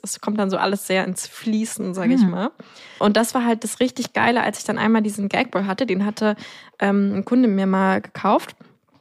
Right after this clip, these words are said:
Speaker 1: und dann mitgebracht und das, dann konnten wir halt zum Beispiel, erinnere ich mich noch, in der Doggy-Style-Position Sex haben, worauf ich halt sehr stehe. Und ich hatte gleichzeitig was im Mund, was halt sonst nicht so einfach ist, weil ja niemand dann, also er dann nicht auch noch an den Mund rankommen würde.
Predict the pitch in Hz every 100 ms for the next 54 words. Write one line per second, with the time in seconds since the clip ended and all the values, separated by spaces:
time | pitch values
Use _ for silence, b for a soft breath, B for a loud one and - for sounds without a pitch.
0 | _ _ - - 208 202 202 208 233 220
1 | 269 - - 208 214 - B B B B
2 | B 220 226 - - 220 - 220 214 262
3 | 254 233 233 214 - 208 220 269 - 208
4 | 240 294 _ - 196 247 240 - 233 226
5 | 196 185 233 262 - 214 226 214 208 202
6 | 196 - - 233 233 - 196 247 220 190
7 | 196 - - 196 180 185 - 240 240 202
8 | 262 B B B 214 214 220 196 196 240
9 | 240 226 208 202 196 220 208 170 196 -
10 | 196 196 214 240 233 247 196 - 196 -
11 | 208 - 190 190 190 185 - _ _ _
12 | - 190 185 202 208 202 202 185 180 -
13 | 190 - 190 196 202 202 196 190 196 196
14 | 190 233 185 175 180 175 196